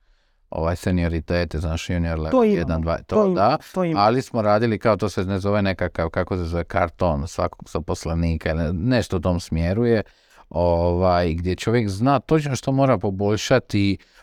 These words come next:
Speaker 1: u narednih šest mjeseci da bi skočio sa mid level jedan na mid dva na razini projekta, na razini zadatka, što je radili su dečki iz Bonfighta.
Speaker 2: Mhm.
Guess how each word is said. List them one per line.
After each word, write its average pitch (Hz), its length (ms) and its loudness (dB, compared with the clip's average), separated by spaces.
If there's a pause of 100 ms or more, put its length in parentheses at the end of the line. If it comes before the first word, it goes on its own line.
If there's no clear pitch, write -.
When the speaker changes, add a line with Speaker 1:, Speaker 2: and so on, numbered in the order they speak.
Speaker 1:
u 117 140 0
narednih 101 480 2
šest 104 340 0
mjeseci 135 560 0
da 127 120 2
bi 107 100 -2
skočio 107 420 2
sa 95 200 0
mid 92 220 0
level 90 360 0
jedan 135 300 4
na 110 100 2
mid 107 180 2
dva 92 200 2
na 123 140 4
razini 95 380 0
projekta, 78 420 -4
na 117 140 2
razini 92 340 0
zadatka, 85 480 0
što 101 140 -4
je 95 60 0
radili 95 260 -2
su - 120 -10
dečki 87 300 -4
iz 85 80 -4
Bonfighta. 87 640 0 (220)
Speaker 2:
Mhm. 180 140 0